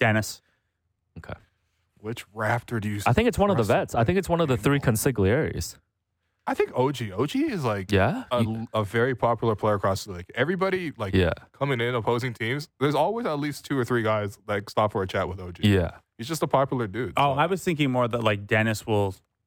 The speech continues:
Speaker 1: like, we just did a thing with Dennis last
Speaker 3: Oh,
Speaker 1: week
Speaker 3: yeah.
Speaker 1: about how many fights he gets into and how many guys he, he ticks off over
Speaker 3: That's
Speaker 1: the
Speaker 3: true.
Speaker 1: course of his career. I, I think he would be the one to just, like, go and,
Speaker 2: Yeah.
Speaker 1: like, not care about,
Speaker 3: Yeah.
Speaker 1: you know, manners and just
Speaker 2: Yeah.
Speaker 1: rip it away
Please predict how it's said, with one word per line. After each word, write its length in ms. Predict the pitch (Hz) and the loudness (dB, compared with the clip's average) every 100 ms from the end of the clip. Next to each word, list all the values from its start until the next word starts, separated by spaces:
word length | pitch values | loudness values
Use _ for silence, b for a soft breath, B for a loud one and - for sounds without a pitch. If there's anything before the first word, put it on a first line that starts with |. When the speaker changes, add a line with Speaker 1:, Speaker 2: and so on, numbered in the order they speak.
| _ _ _ | _ _ _
Speaker 1:
like, 160 | 131 110 | 2 2
we 260 | 135 127 139 | 0 0 0
just 340 | 117 156 - | 0 0 2
did 120 | 156 | 2
a 60 | 135 | 4
thing 200 | 147 135 | 2 2
with 140 | 123 | 2
Dennis 260 | 131 123 113 | 2 2 2
last 200 | 123 120 | 2 2
Speaker 3:
Oh, 20 | |
Speaker 1:
week 100 | 131 | 0
Speaker 3:
yeah. 60 | 120 | 2
Speaker 1:
about 180 | 113 120 | 2 2
how 80 | |
many 140 | 120 117 | 0 -2
fights 320 | - 127 - | 0 0 0
he 60 | 120 | 0
gets 200 | 110 131 | 2 2
into 360 | 135 - 135 | 0 0 0
and 80 | 120 | 2
how 100 | 127 | 0
many 180 | 127 127 | 0 -2
guys 360 | 131 127 139 131 | 0 2 2 0
he, 160 | 120 - _ | -2 -6 _
he 220 | 135 123 - | 0 0 -4
ticks 280 | - 131 - | -4 -2 2
off 340 | 127 135 113 - b b b | 2 2 0 -8 b b b
over 140 | 127 123 | 4 4
Speaker 3:
That's 80 | 123 | 2
Speaker 1:
the 60 | |
Speaker 3:
true. 60 | - | 2
Speaker 1:
course 220 | 131 117 | 0 2
of 80 | 120 | 0
his 120 | 117 | -2
career. 340 | - 135 123 104 | 2 2 2 2
I, 240 | 113 117 | 0 -2
I 60 | 110 | -2
think 200 | 127 107 | -4 -2
he 140 | 123 | -2
would 160 | 117 110 | -2 0
be 360 | 113 107 101 b _ - | 0 0 -4 b _ 2
the 60 | |
one 180 | 113 110 | 4 4
to 60 | 104 | 2
just, 160 | 107 | 2
like, 140 | 113 101 | 2 2
go 280 | 120 117 113 | 4 4 4
and, 100 | 120 | 4
Speaker 2:
Yeah. 60 | |
Speaker 1:
like, 140 | 104 87 | 2 0
not 280 | 110 113 | 0 0
care 260 | - 113 107 | 0 0 2
about, 400 | 104 107 104 101 - _ | 2 2 0 -4 -12 _
Speaker 3:
Yeah. 80 | 95 90 - | -20 -20 -6
Speaker 1:
you 80 | 123 | -2
know, 60 | |
manners 480 | 104 104 113 107 104 | 0 2 0 -2 -4
and 80 | 110 | 2
just 160 | 120 87 | 2 4
Speaker 2:
Yeah. 20 | |
Speaker 1:
rip 160 | 107 104 | 0 2
it 80 | 107 | 2
away 380 | 104 101 98 | 2 2 0